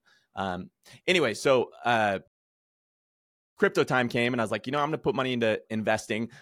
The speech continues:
I've been learning. I've been waiting for my time. I'm gonna do this." And so I started investing. I went full, like, I, I basically quit all my side hustles, did that full time. I was do, like, just giving it my all. My whole thesis was like, "You know what? Most people give it, like, ha-, you know, five percent of their attention.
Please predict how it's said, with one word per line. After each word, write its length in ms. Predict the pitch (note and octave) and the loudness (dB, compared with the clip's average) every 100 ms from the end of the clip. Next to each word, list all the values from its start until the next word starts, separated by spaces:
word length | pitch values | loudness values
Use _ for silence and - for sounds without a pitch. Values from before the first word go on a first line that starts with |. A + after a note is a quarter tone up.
| - | -10
I've 120 | G#2+ | -4
been 120 | A2+ A2 | -2 0
learning. 380 | A#2+ C3+ D3+ | 0 0 0
I've 80 | A2+ | -2
been 120 | G#2 | -2
waiting 200 | G#2 A#2+ | -2 -2
for 80 | A#2 | -2
my 120 | F#2+ | -6
time. 320 | F2 A2+ B2 C3+ G#2 | -4 -2 -2 -2 -8
I'm 40 | |
gonna 120 | G2+ | -10
do 160 | - G2+ | -8 -10
this." 320 | - - - _ - _ | -10 -16 -20 _ -20 _
And 100 | F#2 | -10
so 80 | B2+ | -6
I 40 | |
started 340 | - C3 B2 A#2 | 0 2 2 0
investing. 600 | A2+ G2+ A2+ - C3+ B2 - | -4 -2 -2 0 -4 -4 -4
I 100 | G#2 | -4
went 200 | A2 - | -6 -8
full, 340 | - B2+ B2+ - | -2 0 0 -2
like, 200 | A#2+ G#2+ - | -4 -2 -2
I, 160 | A2+ - | -4 -4
I 200 | A2+ A2+ - _ | -4 -4 -6 _
basically 320 | C3+ C#3 B2+ | 0 0 -2
quit 260 | A2+ - A#2+ | -6 -2 0
all 140 | A#2 A#2+ | 0 0
my 120 | A#2+ | 0
side 220 | - F#2+ | -2 -2
hustles, 420 | F2 - F2+ - - _ _ _ _ A2+ | -4 -10 -10 -12 -20 _ _ _ _ -2
did 220 | C#3 B2 | 0 2
that 200 | A2+ A2 | 0 0
full 220 | - B2+ | 0 0
time. 340 | B2+ A#2 G#2 G2+ | 0 -2 -4 -4
I 60 | |
was 180 | G2+ F#2 - - _ | -6 -8 -16 -20 _
do, 120 | B2+ D#3+ | -4 -2
like, 220 | A2+ - | -2 -2
just 180 | F#3+ A3 | -4 -2
giving 160 | G#3 | -2
it 80 | A#2+ | 0
my 60 | A2 | 0
all. 160 | G2 | 0
My 120 | G#2 | -4
whole 160 | G2+ F#3+ | 0 0
thesis 420 | F#3+ D3 C3+ A#2 | 0 -4 -6 -6
was 200 | A2 F#2 | -6 -4
like, 260 | G#2 F#2+ - - _ _ | -2 -4 -6 -20 _ _
"You 120 | B2 | -2
know 60 | D#3 | 0
what? 100 | D#3+ _ | 0 _
Most 220 | C#3 D3 - | 0 0 0
people 220 | E3+ D3+ | -4 -4
give 220 | B2+ B2+ | 0 0
it, 160 | A#2 A#2 | -2 -2
like, 240 | G#2 - | -4 -6
ha-, 220 | - C3+ _ | -12 -14 _
you 140 | B2+ A#2 | -6 -4
know, 260 | G#2+ F#2+ - _ _ _ _ _ _ _ | -4 -6 -10 _ _ _ _ _ _ _
five 180 | C3 C3+ | 0 0
percent 240 | B2+ B2 | -2 -2
of 40 | A2+ | -2
their 80 | G2 | -4
attention. 440 | - G2+ - D2+ | -4 -8 -8 -12